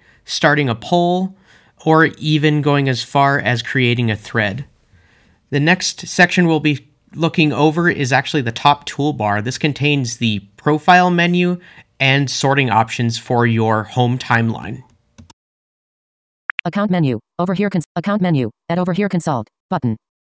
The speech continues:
Speaker 2: It's me, Ed. Ed Lin-, Montana Dog Guide Group. Ed we are, more accounts. Button. Over here consulting. Button. Ed over here consult. Button. One hundred sixty-one. Following. Button. One hundred fifteen.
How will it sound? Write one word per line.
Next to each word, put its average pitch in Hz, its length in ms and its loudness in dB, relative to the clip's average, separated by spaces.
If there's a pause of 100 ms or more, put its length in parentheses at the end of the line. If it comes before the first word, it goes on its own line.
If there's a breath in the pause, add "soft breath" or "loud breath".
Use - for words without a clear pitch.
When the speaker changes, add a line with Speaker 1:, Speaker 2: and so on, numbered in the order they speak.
(160)
Speaker 2:
It's 180 140 -4
me, 185 100 0
Ed. 127 140 -2 (240)
Ed 180 120 -4
Lin-, 185 200 0
Montana 202 340 0
Dog 170 200 -2
Guide 165 160 -2
Group. 147 280 -2 (240)
Ed 175 100 -4
we 175 120 0
are, 180 60 -2 (120)
more 196 140 0
accounts. 160 420 -4 (220)
Button. 123 260 -2 (240)
Over 202 160 -2
here 202 160 -2
consulting. 151 460 -2 (200)
Button. 123 280 -2 (720)
Ed 180 80 -2
over 185 140 -2
here 202 140 0
consult. 156 420 -4 (200)
Button. 123 300 -2 (320)
One 196 140 -2
hundred 214 260 -2
sixty-one. 156 500 -2 (220)
Following. 147 400 -2 (240)
Button. 123 260 -2 (560)
One 202 140 -2
hundred 208 280 -2
fifteen. 151 380 -2